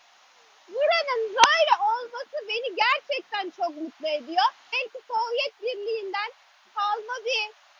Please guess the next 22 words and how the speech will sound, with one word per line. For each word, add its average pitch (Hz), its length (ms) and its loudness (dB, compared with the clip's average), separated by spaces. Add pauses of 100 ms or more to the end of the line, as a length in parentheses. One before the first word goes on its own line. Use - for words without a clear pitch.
(120)
alışkanlıktır 440 1000 -4 (240)
ya 392 120 4
da 440 60 0 (100)
Kazakların 466 680 0
bir 508 180 -2
alışkanlığıdır. 415 840 -10 (220)
Demiyorum 494 520 -8 (100)
ama 440 120 -12 (260)
gerçekten 466 720 -6
çok 415 220 -10
güzel 392 380 -8
bir 415 80 -8
alışkanlık. 370 760 -8 (840)
Tebrikler. 554 920 2
<laughs> 622 280 6 (1500)
Türkiye'min, 339 680 2
canım 381 320 0 (180)
ülkemin 311 460 -2
taşına 381 380 -6 (140)
toprağına, 320 600 0
hiçbir 453 520 -2
yerine, 269 440 -4